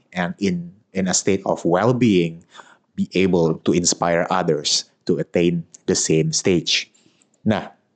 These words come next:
di sini, di, di sini ada sebuah perjalanan emosi atau perjalanan, eh, pertumbuhan kedewasaan yang setiap dari kita mungkin akan alami.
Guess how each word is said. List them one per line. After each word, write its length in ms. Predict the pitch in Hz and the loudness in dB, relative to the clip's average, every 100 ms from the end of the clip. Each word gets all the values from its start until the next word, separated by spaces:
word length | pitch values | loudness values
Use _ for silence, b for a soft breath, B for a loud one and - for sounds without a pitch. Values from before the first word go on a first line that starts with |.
| _ _ _ _ _ _ _ _ - | _ _ _ _ _ _ _ _ 0
di 120 | 110 | 2
sini, 320 | 113 127 165 - B B B B B _ _ _ _ _ _ _ | 2 2 0 -2 B B B B B _ _ _ _ _ _ _
di, 400 | 135 120 117 113 | 0 4 6 4
di 120 | 113 | 4
sini 240 | 117 135 156 | 2 4 4
ada 120 | 117 | 2
sebuah 520 | - 104 104 117 104 | 2 2 4 2 0
perjalanan 600 | 117 117 98 92 98 101 | -4 0 2 2 0 -2
emosi 840 | 95 95 90 92 - 123 127 - _ b b 90 | -2 -2 0 0 2 2 0 -2 _ b b -4
atau 240 | 90 - | -2 -2
perjalanan, 800 | 95 90 90 90 92 92 92 85 | -2 0 2 2 2 2 0 -4
eh, 240 | 87 87 82 | -2 -2 -2
pertumbuhan 560 | - - 113 110 107 101 | -6 -2 2 2 2 0
kedewasaan 880 | 95 95 90 90 - 104 113 120 120 B B B B B B _ - | 0 2 2 2 0 -2 -2 -4 -8 B B B B B B _ -2
yang 400 | 113 101 110 101 | 0 2 2 0
setiap 400 | 98 123 - 151 | 0 0 0 2
dari 160 | 139 131 | 2 2
kita 160 | 131 143 | 2 2
mungkin 400 | 127 123 120 90 | 0 0 -2 -2
akan 240 | - 98 | -4 -4
alami. 480 | 85 92 90 82 | 0 0 -2 -6